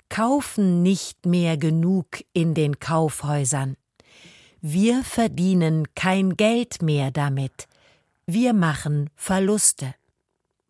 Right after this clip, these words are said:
Für die Menschen, die in den Kaufhäusern arbeiten, ist das schlimm.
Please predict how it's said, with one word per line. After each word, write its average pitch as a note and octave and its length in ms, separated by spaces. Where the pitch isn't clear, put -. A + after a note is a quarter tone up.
Für G#3+ 280
die E3+ 180
Menschen, F#3+ 640
die G3 420
in F3 240
den D3+ 280
Kaufhäusern E3 880
arbeiten, F#3 840
ist - 300
das G3+ 260
schlimm. C#3 380